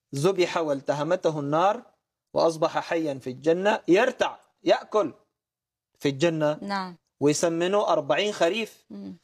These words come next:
Speaker 1: ثم بعد ذلك ينزل إلى إبراهيم ليذبحه إبراهيم. ليه هو ما فيش خرفان تاني ولا إيه؟ وبس الخروف الوحيد ده
Speaker 2: مم.
Speaker 1: الموجود عشان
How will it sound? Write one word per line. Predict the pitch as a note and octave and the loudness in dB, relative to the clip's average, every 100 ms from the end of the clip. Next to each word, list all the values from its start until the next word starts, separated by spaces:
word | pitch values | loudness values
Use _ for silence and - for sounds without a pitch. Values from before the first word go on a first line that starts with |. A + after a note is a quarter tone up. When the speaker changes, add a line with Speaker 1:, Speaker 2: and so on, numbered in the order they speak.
| _ | _
Speaker 1:
ثم | - F3+ G3+ | -2 0 2
بعد | B3 B3 | 2 0
ذلك | A#3 C4 B3 A#3 | 2 0 0 0
ينزل | A#3+ G3+ G3+ | 0 0 0
إلى | G#3+ F#3 F#3 | 2 2 2
إبراهيم | D#3+ D#3+ F#3+ G#3 | 2 2 0 2
ليذبحه | G#3+ G3 A#3 A3+ G3 F3 | 2 2 0 0 -2 -2
إبراهيم. | D3+ D3 C#3 C3+ - | 0 -2 -2 -12 -4
ليه | D3 E3 | 2 2
هو | D3+ C3+ B2+ - _ _ | 2 2 0 -6 _ _
ما | C3+ | -6
فيش | F#3 - | -4 -2
خرفان | D3+ C#3+ D#3 D3+ | -4 -2 -2 -2
تاني | E3 D#3+ | -4 -4
ولا | C3 - | -6 -8
إيه؟ | - - _ _ _ _ _ B2+ | -12 -16 _ _ _ _ _ -4
وبس | C3 E3 D#3+ | -2 0 -2
الخروف | - D3+ F3 | 0 0 -2
الوحيد | D3 C#3 - D3+ | -4 -4 -4 -2
ده | C#3+ | -2
Speaker 2:
مم. | D#3 | -2
Speaker 1:
الموجود | C3+ C3 D3+ D3+ | -2 -2 0 0
عشان | B2+ - C3 | 0 -2 -6